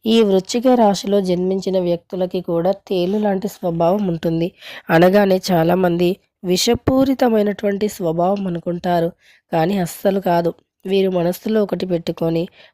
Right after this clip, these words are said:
పైకి ఒకటి మాట్లాడే వ్యక్తులు అసలే కాదు. అలానే వీరిది విషపూరితమైనటువంటి మనస్తత్వ-, మనస్తత్వం అంతకన్నా కూడా కాదు. వీరిది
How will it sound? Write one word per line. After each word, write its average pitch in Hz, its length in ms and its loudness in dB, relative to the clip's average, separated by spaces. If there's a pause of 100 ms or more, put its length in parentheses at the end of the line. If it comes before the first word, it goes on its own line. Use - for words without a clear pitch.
(120)
పైకి 214 360 4
ఒకటి 214 400 0
మాట్లాడే 190 560 0
వ్యక్తులు 190 460 -2
అసలే 175 400 -2 (100)
కాదు. 175 380 -2 (440)
అలానే 180 420 6
వీరిది 175 380 2 (520)
విషపూరితమైనటువంటి 190 1400 2
మనస్తత్వ-, 185 760 0 (160)
మనస్తత్వం 196 720 0
అంతకన్నా 190 680 0
కూడా 175 320 0 (100)
కాదు. 170 300 0 (640)
వీరిది 214 400 4